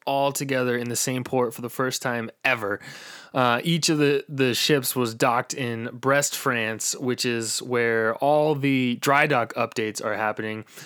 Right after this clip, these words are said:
Um, the, the pictures and the videos were, were pretty cool. I don't know if you had a chance to, uh, to see any of those, but if you missed them, I put some on our, I,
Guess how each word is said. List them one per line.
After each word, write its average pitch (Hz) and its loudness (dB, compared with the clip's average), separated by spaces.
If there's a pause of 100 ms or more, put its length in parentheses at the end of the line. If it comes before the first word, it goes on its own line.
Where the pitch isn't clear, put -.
(220)
Um, 143 2
the, 175 2
the 160 2
pictures 330 2
and 190 4
the 156 4
videos 139 4
were, 127 0
were 127 0
pretty 139 -2
cool. 131 0
I 117 2
don't 127 -2
know 131 0
if 123 -4
you 127 0
had 117 2
a 113 0
chance 123 -2
to, 113 -2 (400)
uh, 117 0
to 113 -4
see 139 -2
any 117 -2
of 104 -6
those, 107 -4
but 147 2
if 151 2
you 226 2
missed 330 4
them, 151 4
I 151 4
put 220 2
some 214 2
on 170 4
our, 156 2
I, 156 -2